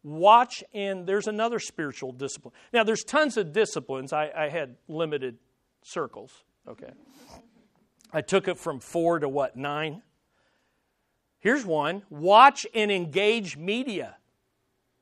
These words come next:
Watch and engage media. All of these, the idea is this. As I pray, I should be vigilant to guard and guide my inner and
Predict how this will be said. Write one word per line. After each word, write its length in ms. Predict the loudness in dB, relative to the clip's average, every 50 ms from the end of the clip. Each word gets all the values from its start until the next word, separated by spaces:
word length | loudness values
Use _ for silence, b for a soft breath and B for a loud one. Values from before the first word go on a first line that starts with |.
| _ _ _ _ _ _ _ _ _ _ _ _ _ _ _ _ _ _ _ _ _ _ _ -12
Watch 460 | -4 0 4 6 6 6 4 2 -4 -10 -6
and 160 | -6 -4 -4
engage 500 | -6 -6 -4 -2 -2 -2 -2 -2 -6 -12
media. 380 | -14 -12 -12 -14 -14 -18 -20 -20 _ _ _ _ _ _ _ _ _ _ _ _ _ _ _ _ _ _ _ _ _ _ _ _ _ _ _ _ _ _ _ _ _ _ _ _ _ _ _ _ _ _ _ _ _ _ _ _ _ _ -2
All 320 | 2 6 8 8 8 6
of 100 | 4 2
these, 280 | 0 0 0 -2 -2 -6 -4
the 160 | 2 4 6
idea 380 | 6 6 4 2 -2 -2 0 0
is 160 | 0 0 0
this. 400 | 2 2 4 2 2 -2 -6 -14 _ _ _ _ _ _ _ 2
As 200 | 2 4 6 6
I 120 | 6 6 4
pray, 760 | 2 0 4 6 8 8 8 6 4 2 2 0 -2 -4 -8 _ _ _ _ _ _ _ 0
I 120 | 2 2 2
should 240 | 2 -2 -6 -4
be 140 | -4 -6 -6
vigilant 720 | -4 -2 2 4 4 4 2 0 -2 -2 -2 -2 -4 -6 -4
to 80 | -6 -4
guard 560 | 2 6 8 10 12 12 10 10 8 6 2 -6
and 180 | -6 -4 0
guide 380 | 4 6 8 8 8 6 4 2
my 200 | 0 -2 -2 -2
inner 400 | -2 -4 -4 -2 0 0 -2 -2
and 240 | -4 -6 -10 -10